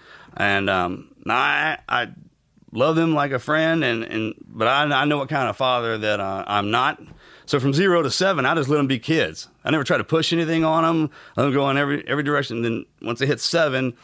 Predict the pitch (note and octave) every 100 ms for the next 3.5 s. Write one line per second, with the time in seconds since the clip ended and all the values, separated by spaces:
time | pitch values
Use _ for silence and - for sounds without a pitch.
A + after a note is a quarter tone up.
0 | - - - _ - A2 A2 - - _
1 | _ - B2+ C#3+ C#3 C3+ D#3 D3 C3 A#2
2 | A#2+ A#2+ A#2 A#2+ A#2+ A#2+ - A#2+ G2 -
3 | C#3 A#2+ - C#2+